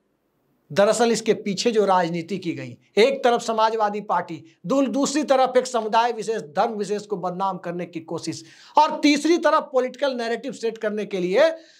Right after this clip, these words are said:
चुनाव में उत्तर प्रदेश में मिली हार, खासकर अयोध्या, फैजाबाद लोकसभा सीट पर मिली हार के बाद जो खीज थी, उस खीज को उतारने के लिए जिस तरह से इस घटना के इस्तेमाल की कोशिश की गई,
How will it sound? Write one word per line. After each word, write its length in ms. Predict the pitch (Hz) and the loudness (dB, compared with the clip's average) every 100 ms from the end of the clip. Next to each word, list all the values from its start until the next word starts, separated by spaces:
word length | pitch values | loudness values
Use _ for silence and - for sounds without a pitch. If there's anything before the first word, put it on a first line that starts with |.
| _ - | _ -2
चुनाव 460 | 233 240 294 330 | 2 4 4 2
में 380 | 294 294 349 320 _ _ | 4 4 4 -2 _ _
उत्तर 420 | 240 254 - 349 262 | -8 -6 0 2 2
प्रदेश 440 | 277 262 285 277 | 0 2 0 0
में 120 | 262 | -4
मिली 240 | 254 254 240 | -2 -2 -2
हार, 500 | - 214 233 180 - _ _ | 0 2 2 0 -6 _ _
खासकर 520 | 233 285 320 - 294 | 2 2 0 -2 -2
अयोध्या, 560 | 269 240 254 226 277 185 | -2 -2 -2 0 0 0
फैजाबाद 680 | - 247 254 233 240 302 269 | -4 -4 -2 0 0 0 2
लोकसभा 380 | 254 254 240 | 0 0 -2
सीट 280 | 220 247 254 | -2 -8 -8
पर 100 | 233 | -8
मिली 220 | 220 226 208 | -6 -4 -2
हार 320 | - 226 254 | 2 4 2
के 140 | 226 | -4
बाद 520 | 175 160 233 214 147 _ _ _ _ _ _ 165 | -4 2 4 4 0 _ _ _ _ _ _ -2
जो 240 | 208 202 | -2 -4
खीज 440 | - 269 311 233 - | 0 4 4 2 -8
थी, 280 | 156 123 _ _ - | -14 -16 _ _ -10
उस 240 | 175 - - | -8 -8 -12
खीज 340 | - 285 330 - | 0 2 4 2
को 180 | 233 | 2
उतारने 460 | 202 190 190 214 262 | 2 2 2 0 -4
के 140 | 247 | -4
लिए 180 | 220 220 | -2 -2
जिस 220 | 180 190 | -2 -4
तरह 160 | 196 208 | -2 -2
से 120 | 202 | -2
इस 120 | 175 | -6
घटना 360 | 139 139 - 220 | -6 -8 -2 0
के 120 | 214 | 0
इस्तेमाल 500 | 175 165 156 185 262 | -4 -4 0 2 2
की 140 | 254 214 | 0 -10
कोशिश 360 | 185 185 175 | -10 -10 -10
की 120 | - | -10
गई, 280 | 151 185 277 | -4 -2 -4